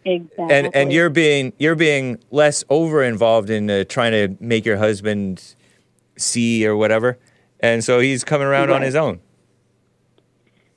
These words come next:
Speaker 1: Yeah. I mean,
Speaker 2: Nice.
Speaker 1: in, in conversation, that he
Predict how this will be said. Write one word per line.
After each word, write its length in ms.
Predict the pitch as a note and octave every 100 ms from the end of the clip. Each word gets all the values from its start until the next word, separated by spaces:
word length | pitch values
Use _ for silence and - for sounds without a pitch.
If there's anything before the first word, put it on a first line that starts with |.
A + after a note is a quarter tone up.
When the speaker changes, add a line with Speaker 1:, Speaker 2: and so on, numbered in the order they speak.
| _ -
Speaker 1:
Yeah. 300 | F#3 F#3 B3+ G4 F3 -
I 160 | A#2 G3+
mean, 100 | G3+ F#3+
Speaker 2:
Nice. 140 | - - _ _ -
Speaker 1:
in, 320 | - G#3 G#3 - _
in 180 | G#3+ G#3+
conversation, 800 | G3 A3 G3+ - G3+ A#3+ F4+ - _ _ _ _ _
that 1080 | B3 - _ _ _ _ - A3 - G3+ G#3
he 260 | B3 A#3